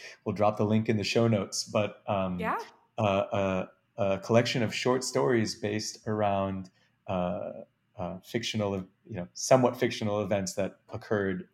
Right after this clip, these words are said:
Speaker 1: uh, within my first venue, the Black Lodge. Um, but yeah, every single night you see it, you see it playing out, um, you know, hundreds and hundreds of times. Um, there's a lot of fearless dude bros out there, you know?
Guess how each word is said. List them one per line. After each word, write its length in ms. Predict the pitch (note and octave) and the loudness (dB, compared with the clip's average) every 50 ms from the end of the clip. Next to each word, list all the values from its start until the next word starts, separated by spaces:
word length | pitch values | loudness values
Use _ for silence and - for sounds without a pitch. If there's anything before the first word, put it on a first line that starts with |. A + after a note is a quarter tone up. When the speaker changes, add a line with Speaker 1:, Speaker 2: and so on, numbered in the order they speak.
| _ _ _ | _ _ _
Speaker 1:
uh, 220 | - F#2+ F#2 G2+ G#2 | -6 -4 -4 -4 -4
within 340 | G#2+ G2+ - - G#2+ G2 F#2 | -6 -10 -8 -6 -6 -4 -2
my 140 | F#2 F#2 F2+ | -2 -2 -2
first 300 | - - G2+ F#2 - - | -2 -4 -4 -4 -2 -2
venue, 320 | G2+ F#2+ F#2 F#2 F#2 F#2 | -2 -2 0 0 -2 -2
the 100 | F2+ F#2 | -4 -4
Black 300 | F2+ G2+ F#2+ F#2+ F#2 - | -4 -4 -4 -4 -4 -4
Lodge. 420 | G2 F#2 G2+ G#2+ A2 - - - _ _ _ _ _ _ _ _ _ _ _ - | -6 -4 -4 -6 -8 -10 -10 -12 _ _ _ _ _ _ _ _ _ _ _ -4
Um, 520 | G2+ F#2+ F2+ F2 E2+ E2 E2 E2 D#2+ D#2+ - _ _ _ _ _ - - _ _ - - - _ _ - | -2 -2 -2 -2 -4 -6 -10 -14 -18 -20 -20 _ _ _ _ _ -20 -20 _ _ -20 -20 -20 _ _ -2
but 140 | B2 B2 | 0 2
yeah, 140 | C#3 F3 E3+ | 4 4 4
every 220 | D3+ D#3 E3 G3 G3 | 4 4 2 0 -2
single 300 | F#3 A3 G#3 G#3 G#3+ G#3+ | -2 -2 -2 -2 -2 -2
night 360 | G3 G#3+ G3 B2+ - - - - | 0 0 0 0 -2 -6 -6 -6
you 100 | A2+ G#2+ | -6 -6
see 220 | - - B2 A#2+ | -4 -4 -2 -2
it, 100 | A#2+ A#2 A#2+ | -2 -4 -4
you 100 | - B2 | -6 -6
see 220 | A#2 A#2 - A#2+ A#2+ | -6 -4 -2 -2 -2
it 140 | A#2 A#2 | -4 -4
playing 320 | - - G#2+ G#2+ A2 G#2+ G#2 | -8 -6 -6 -4 -4 -4 -2
out, 320 | G2 G2+ G#2+ A2 - - _ _ - | -2 -2 -2 -4 -8 -12 _ _ -8
um, 420 | G2+ G2 G2 F#2+ G2 F#2+ F#2+ F#2+ A2+ _ _ _ | -6 -6 -6 -6 -8 -10 -12 -14 -16 _ _ _
you 60 | - | -20
know, 100 | G#2 - - | -20 -18 -8
hundreds 400 | - A2+ B2 C3+ C#3 C3 A#2 A2+ | -6 -4 -2 -2 -4 -4 -6 -6
and 100 | A#2+ A2 | -6 -4
hundreds 360 | A2+ A#2 A#2 A2+ A#2 A2 - | -4 -4 -2 -4 -4 -6 -6
of 80 | G#2 - | -10 -8
times. 640 | - - F#2+ G2 G#2 G#2 A2 A2 G#2+ - - - _ _ _ - | -6 -4 -4 -4 -2 -4 -2 -2 -2 -4 -4 -8 _ _ _ -8
Um, 480 | F#2+ F2+ F2+ F2+ F2+ F2 - - - - _ _ - - | -6 -6 -6 -8 -10 -10 -12 -16 -18 -20 _ _ -4 2
there's 180 | G#2+ B2 C3+ D#3+ | 4 6 6 8
a 40 | A3 | 10
lot 200 | G#3+ G#3+ A3+ A3 | 12 12 12 12
of 160 | A3 A3 - | 10 6 2
fearless 440 | - D3+ E3 F3 F3+ F3 F3 F3 - | 4 6 8 8 8 8 6 6 2
dude 280 | - A2 D#3+ F3+ C#3+ | 0 2 4 4 4
bros 280 | B2 A#2+ A2 G#2 F#2+ F#2+ | 2 2 0 2 0 0
out 180 | G2 G2+ - | 0 0 -2
there, 300 | - - - - A#2+ - _ _ _ _ _ _ _ _ _ | -4 -4 -4 -6 -8 -12 _ _ _ _ _ _ _ _ _
you 120 | A2 G#2+ | -4 -2
know? 360 | G#2 G#2 G#2 A#2+ C3 - - | -2 -2 -2 -4 -4 -6 -10